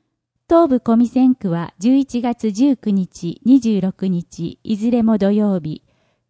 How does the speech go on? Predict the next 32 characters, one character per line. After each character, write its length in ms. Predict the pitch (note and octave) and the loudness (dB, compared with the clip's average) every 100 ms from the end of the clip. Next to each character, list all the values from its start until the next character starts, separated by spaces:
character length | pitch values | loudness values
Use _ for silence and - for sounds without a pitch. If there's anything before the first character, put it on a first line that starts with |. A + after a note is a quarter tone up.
| - | -8
十 240 | G#3+ C#4+ | 2 2
時 140 | A#3+ G#3 | 2 -2
か 180 | - E3 | -8 -8
ら 220 | D#3 - _ | -8 -12 _
十 240 | E3 A3+ B3 | -2 2 4
二 180 | A#3 G#3 | 2 0
時。 240 | E3 - _ _ _ _ _ _ _ - | -4 -10 _ _ _ _ _ _ _ -2
野 140 | C4 D#4+ | 2 2
添 240 | D4 B3+ | 2 0
小 140 | - | 0
見 100 | A3 | 0
線 300 | A#3 A#3 A#3+ | 0 0 -2
区 160 | - F3+ | -2 -6
は 240 | E3 D#3+ - - | -6 -8 -14 -8
十 200 | F#3+ C4+ | 0 4
二 160 | C4+ C4+ | 6 4
月 280 | C4 - A3 | 2 -4 -4
三 200 | F#3 - _ | -4 -6 _
日、 260 | F3+ E3+ - _ _ | -12 -12 -14 _ _
十 240 | A3 G#3 G3 | -2 -2 -2
日、 260 | - F3 - _ _ _ _ _ _ _ _ _ _ - | -10 -12 -12 _ _ _ _ _ _ _ _ _ _ -8
い 120 | A3 | -4
ず 140 | C4 | -2
れ 120 | B3+ | 2
も 140 | A#3+ A3+ | 2 2
土 160 | G3+ | 0
曜 260 | G#3+ A3 F#3 | 0 0 -2
日、 220 | D#3 D3+ _ _ - | -6 -14 _ _ -4
十 240 | A#3 D4 | 0 0
時 140 | B3 A3 | 0 -6
か 160 | F3+ | -8
ら 240 | E3+ E3+ | -8 -10